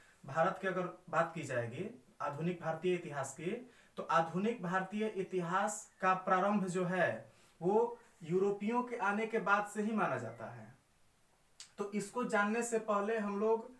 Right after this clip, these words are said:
थोड़ा सा विश्व के सापेक्ष में जो घटनाएं घटी थी उनके बारे में थोड़ा सा समझने का प्रयास करेंगे। जब भारत का हम लोग आधुनिक भारत स्टार्ट करेंगे तो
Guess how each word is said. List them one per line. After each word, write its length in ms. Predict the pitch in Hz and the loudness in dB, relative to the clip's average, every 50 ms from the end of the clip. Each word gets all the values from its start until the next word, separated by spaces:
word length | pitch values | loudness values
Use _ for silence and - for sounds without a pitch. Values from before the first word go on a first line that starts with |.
| - _ _ _ - - | -20 _ _ _ -6 -2
थोड़ा 160 | 202 202 202 | 0 0 0
सा 320 | 208 - 220 208 208 - - | 2 2 2 0 0 -2 -4
विश्व 380 | 135 147 220 240 - - 220 214 | -6 -4 -4 -4 -2 -2 -4 -4
के 140 | - 226 202 | -2 -2 -2
सापेक्ष 520 | - 214 202 196 - 214 208 208 - - | -2 -2 -2 0 0 -2 -4 -4 -4 -4
में 280 | 208 208 208 202 - 165 | -2 -2 -2 -4 -4 -4
जो 140 | 165 185 | -4 -4
घटनाएं 520 | 175 165 175 180 180 180 180 185 196 202 185 | -2 -2 -2 -2 -2 0 0 2 2 0 0
घटी 280 | 175 180 180 190 185 | -2 -2 0 0 0
थी 440 | 180 - 175 165 170 175 185 - - _ _ _ _ _ _ _ _ - | 0 -2 -4 -6 -4 -6 -8 -10 -14 _ _ _ _ _ _ _ _ 0
उनके 340 | 202 214 214 208 - 254 | 2 2 2 2 0 2
बारे 260 | 247 220 208 208 214 208 | 2 4 4 4 2 2
में 100 | 208 - - | 0 -2 0
थोड़ा 140 | 196 190 190 | 0 0 0
सा 140 | - 190 | 0 -4
समझने 420 | 185 - 190 180 175 175 175 180 175 | -6 -4 -2 -2 0 0 0 0 0
का 100 | 175 156 | -2 -4
प्रयास 340 | - - 135 127 123 - - | -4 -2 -2 -2 -2 -4 -6
करेंगे। 380 | 127 117 113 110 107 107 107 104 - - _ _ _ _ _ _ _ | -10 -10 -8 -10 -10 -10 -12 -16 -18 -20 _ _ _ _ _ _ _
जब 200 | 127 139 147 143 | -6 -4 -4 -4
भारत 500 | 139 131 131 151 160 180 208 208 208 - 214 208 214 208 208 - - - - - | -4 0 4 4 6 6 6 2 0 0 0 0 0 0 -2 -6 -10 -16 -8 0
का 160 | 185 180 185 202 226 - - | 2 4 4 4 2 0 -2
हम 200 | - 165 175 175 | -2 -2 0 0
लोग 340 | 151 139 160 190 190 240 254 - - - _ _ _ - 156 | 2 2 0 0 0 -4 -6 -8 -12 -16 _ _ _ -4 -2
आधुनिक 380 | - 139 139 165 180 202 190 | -2 0 0 0 0 0 0
भारत 240 | 185 185 180 - 175 | 0 0 0 0 -2
स्टार्ट 320 | 180 - - 175 170 - - | -4 0 0 0 0 2 0
करेंगे 380 | 165 151 139 135 135 147 175 | -2 -2 -2 -2 -2 0 0
तो 340 | 208 240 - - - - - | 0 -2 -4 -8 -10 -10 -8